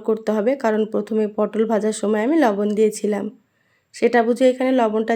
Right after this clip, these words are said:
দিয়ে দিলাম, আপনারা সেইভাবে দিয়ে দেবেন। এবার এখানে দিয়ে দিচ্ছি সামান্য একটু মরিচের গুঁড়ো।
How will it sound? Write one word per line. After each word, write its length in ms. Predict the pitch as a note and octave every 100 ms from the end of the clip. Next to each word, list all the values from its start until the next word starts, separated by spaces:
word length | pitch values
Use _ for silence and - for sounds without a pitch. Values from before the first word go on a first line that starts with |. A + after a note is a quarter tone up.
| G#3+
দিয়ে 120 | A3
দিলাম, 240 | G#3+ A3+ B3
আপনারা 340 | A3+ G3+ A3+
সেইভাবে 460 | B3+ A3 G#3 G3+ B3
দিয়ে 200 | A#3+ A3+
দেবেন। 300 | F#3 G3 G3 G3+ - _ _ _ _ _ _ -
এবার 200 | A#3 A#3+
এখানে 220 | B3 C4 C4
দিয়ে 160 | B3 A#3
দিচ্ছি 180 | A3+ B3
সামান্য 380 | B3 A3 G#3+ A3
একটু 200 | A3 C#4
মরিচের 420 | C#4+ G#3 G#3 G#3+ G#3
গুঁড়ো। 260 | G#3 B3+